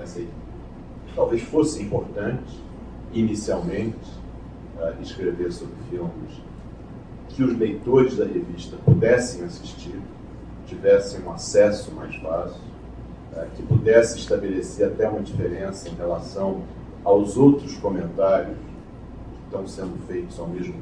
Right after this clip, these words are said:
tempo sobre o filme. De certa maneira, talvez isso tenha sido conseguido, especialmente com o Moscou.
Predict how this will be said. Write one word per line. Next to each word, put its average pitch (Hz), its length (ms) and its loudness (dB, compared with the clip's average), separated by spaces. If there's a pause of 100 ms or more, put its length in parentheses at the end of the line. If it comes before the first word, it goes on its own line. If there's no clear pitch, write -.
tempo 92 280 -10
sobre - 220 -12
o 175 360 -10
filme. 180 160 -8 (300)
De - 60 -14
certa - 240 -8
maneira, - 520 -4 (460)
talvez 107 340 0
isso - 340 -10
tenha 131 240 2
sido 101 340 -6
conseguido, 95 580 -6
especialmente 87 600 -8
com - 100 -12
o - 180 -10
Moscou. 101 400 -8